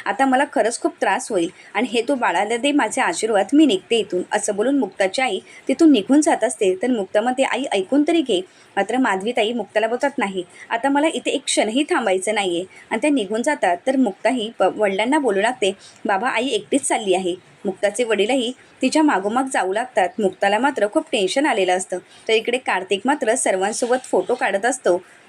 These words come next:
तर इकडे मुक्ताचे वडील माधवीताईंना थांबवत बोलतात, "अगं मुक्ता, तू हे काय करतेस? एवढी धावू नकोस. अगं तुलाच त्रास होईल. आणि तू तिथे थांबली असतीस थोडी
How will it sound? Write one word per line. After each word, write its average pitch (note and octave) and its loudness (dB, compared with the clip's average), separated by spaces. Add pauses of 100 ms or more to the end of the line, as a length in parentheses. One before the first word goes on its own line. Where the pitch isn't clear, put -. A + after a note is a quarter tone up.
तर A#3 2
इकडे A#3+ -2
मुक्ताचे G#3 -2
वडील A#3 0 (280)
माधवीताईंना A#3 -2
थांबवत G#3 0
बोलतात, B3 0
"अगं A3 0
मुक्ता, A3 0 (340)
तू C#4+ 0
हे D4+ 2
काय C4 -2
करतेस? A3+ -2
एवढी A#3 2
धावू B3 0
नकोस. G#3 2
अगं A3+ 0
तुलाच B3 0
त्रास C#4+ -2
होईल. F#3 2 (360)
आणि A3+ -2
तू C4+ -4
तिथे B3+ 0
थांबली A3 -2
असतीस C#4+ 0
थोडी C4 2